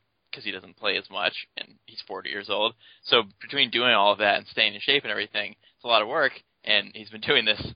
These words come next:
for, you know, almost twenty years. It's a long time. So you can only, when I think, I feel like players who are older, wi-, especially in baseball, if you're sitting there in, like, November, December, you're like, "Oh,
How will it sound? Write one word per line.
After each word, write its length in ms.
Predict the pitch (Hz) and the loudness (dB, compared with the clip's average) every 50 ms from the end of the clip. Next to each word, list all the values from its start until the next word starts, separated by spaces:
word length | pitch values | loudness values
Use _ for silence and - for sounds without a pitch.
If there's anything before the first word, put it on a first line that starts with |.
| _ _ | _ _
for, 200 | 117 104 104 - _ _ - | -12 -10 -10 -12 _ _ -10
you 80 | 104 | -8
know, 160 | 101 71 - - _ - | -6 -6 -6 -8 _ -8
almost 280 | 104 107 104 104 - - | -8 -8 -8 -10 -10 -8
twenty 180 | - 104 98 92 | -6 -6 -6 -6
years. 300 | 104 104 - - - - - _ _ _ - | -6 -8 -8 -10 -12 -18 -20 _ _ _ -14
It's 80 | - - | -10 -6
a 40 | 101 | -4
long 220 | 104 101 98 95 | -2 -2 -2 -2
time. 340 | - 110 95 80 73 - 113 _ _ | -2 -2 0 0 0 -2 -4 _ _
So 320 | - - 104 67 69 90 101 _ | -10 -6 -4 -4 -4 -4 -6 _
you 120 | - 113 113 | -10 -8 -4
can 80 | - | 0
only, 300 | 123 123 117 117 113 107 - _ _ _ _ _ _ _ _ | 2 4 6 6 6 4 2 _ _ _ _ _ _ _ _
when 200 | - 123 120 120 | -4 -2 0 2
I 120 | - - 120 | 2 2 2
think, 200 | 123 143 135 - | 2 4 4 4
I 100 | 127 120 | 4 2
feel 180 | - 147 143 | 0 -2 0
like 140 | 143 135 - _ _ _ _ _ _ _ _ _ _ _ _ _ | 0 0 -2 _ _ _ _ _ _ _ _ _ _ _ _ _
players 280 | - 123 113 110 110 - | -4 -4 -4 -4 -6 -8
who 80 | 117 | -10
are 120 | 107 101 98 | -10 -10 -10
older, 440 | 104 104 107 107 107 104 104 104 - _ - | -10 -10 -6 -6 -6 -6 -6 -8 -12 _ -18
wi-, 180 | 98 107 - - _ _ _ _ _ _ | -16 -16 -16 -16 _ _ _ _ _ _
especially 380 | - - - 107 - - 113 104 | -14 -8 -6 -6 -2 -2 -2 -2
in 60 | 101 - | -2 -4
baseball, 420 | 104 98 - - - 107 104 101 | -8 -8 -8 -2 0 2 2 2
if 60 | 101 - | 2 -2
you're 80 | 107 - | -6 -8
sitting 180 | - - - 110 | -8 -8 -6 -4
there 120 | 104 104 | -4 -4
in, 80 | 101 107 | -4 -4
like, 140 | 104 101 - | -6 -6 -6
November, 440 | 107 107 101 104 104 107 101 101 92 | -4 0 2 2 2 0 -2 -8 -10
December, 380 | - - - 104 98 101 98 101 | -6 -2 0 0 0 0 -4 -6
you're 140 | 98 98 98 | -6 -4 -2
like, 280 | 101 101 101 104 - - _ _ - _ _ - | 0 0 0 0 -2 -6 _ _ -20 _ _ 0
"Oh, 120 | 107 98 | 0 0